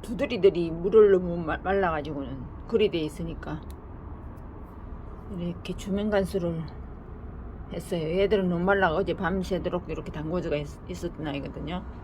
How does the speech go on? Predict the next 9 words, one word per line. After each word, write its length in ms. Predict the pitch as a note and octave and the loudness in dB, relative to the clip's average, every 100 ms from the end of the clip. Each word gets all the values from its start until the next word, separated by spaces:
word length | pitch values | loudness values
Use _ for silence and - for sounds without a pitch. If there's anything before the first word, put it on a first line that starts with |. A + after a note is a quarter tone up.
| - - - - - - - - | -12 -12 -12 -12 -12 -10 -10 -10
저면 340 | - F3+ G3+ G#3 | -6 -2 0 2
간수하고 960 | G3 F#3+ - F#3 F3+ F#3+ G3 A3+ A3+ G#3 | 2 2 -2 -2 0 0 4 6 8 6
요 120 | G3+ | 6
물 340 | G3 A3 A3 | 6 6 6
다 120 | G#3 - | 2 4
빠지기 380 | - A3+ A3 | 6 6 4
전에 200 | F3+ F#3+ F#3 | 2 0 0
한번 260 | F3 D#3+ | -2 -2
올려봅니다. 840 | F3 F3 D3+ D#3 D#3 D3 C#3+ D3+ | -2 -2 -4 -4 -4 -4 -4 -4